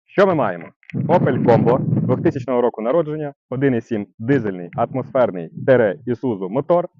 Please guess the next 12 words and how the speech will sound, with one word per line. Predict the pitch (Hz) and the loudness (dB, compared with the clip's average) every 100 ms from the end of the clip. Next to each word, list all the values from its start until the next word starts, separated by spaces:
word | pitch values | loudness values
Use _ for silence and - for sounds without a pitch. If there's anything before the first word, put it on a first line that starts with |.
| _ | _
Надзвичайно | - 143 185 170 180 196 190 170 151 | -6 -2 0 2 2 6 6 4 2
простий | 160 135 - 156 | 0 0 2 2
кузов, | - 135 113 90 85 | 2 0 0 0 -4
надзвичайно | 104 117 131 - 156 151 147 | -4 -2 -4 -2 -2 0 0
простий | 143 135 143 | -2 -2 -2
двигун, | 127 101 123 110 87 - | -2 0 0 0 -4 -8
надзвичайно | 98 120 107 117 135 139 127 | -6 -6 -4 -4 -2 -2 -2
проста | 117 113 - 131 127 120 | -2 -2 2 2 2 0
ресорна | 117 123 - 143 135 117 | 0 0 0 0 0 -2
підвізка | 92 110 120 170 170 170 160 _ _ - 104 | -4 -2 0 -2 0 -4 -4 _ _ -20 -2
і | 127 | -2
середній | - 123 135 151 151 | 2 4 6 4 -2